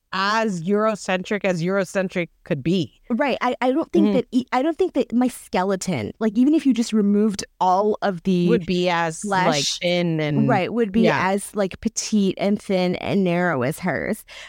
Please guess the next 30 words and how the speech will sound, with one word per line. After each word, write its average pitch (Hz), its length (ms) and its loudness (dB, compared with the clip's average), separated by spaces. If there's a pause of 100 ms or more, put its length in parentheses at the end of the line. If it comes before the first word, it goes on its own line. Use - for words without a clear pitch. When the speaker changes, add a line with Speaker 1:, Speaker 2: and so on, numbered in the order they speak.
(180)
Speaker 2:
Um, 190 440 0
I 208 80 0
look 208 180 -2
great 208 280 0
in 285 60 4
a 262 60 4
sari, 156 640 -2 (160)
I 202 100 0
will 214 200 0
say, 226 500 0 (300)
but 208 340 -2
I 214 100 0
will 226 160 0
never 220 380 0
look 208 340 -2 (140)
like 196 260 -2
Kate - 340 -2
Moss. 220 540 -4
And 233 240 0
so 208 440 2
I 202 180 0
was 240 160 0
just 254 220 -4
like, 262 180 0
"Well, 302 300 0
I'm 277 160 2
always 214 280 2
gonna 185 180 0
be 160 120 2
ugly." 160 380 0